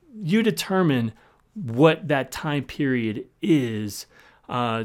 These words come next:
to execute these rules based off of. So for example, my cost per conversion might be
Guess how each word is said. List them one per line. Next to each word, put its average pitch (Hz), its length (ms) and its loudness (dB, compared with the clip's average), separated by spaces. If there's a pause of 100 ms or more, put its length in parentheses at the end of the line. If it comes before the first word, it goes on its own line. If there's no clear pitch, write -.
to 135 220 0
execute 123 560 -4
these 110 240 -6
rules 110 300 -2
based 117 360 -2
off 92 300 -6
of. - 300 -16 (320)
So 170 160 4
for 156 100 4
example, 139 560 2 (160)
my 143 160 0
cost 151 400 2
per 147 100 -2
conversion 123 880 0 (260)
might 147 480 2
be 131 540 4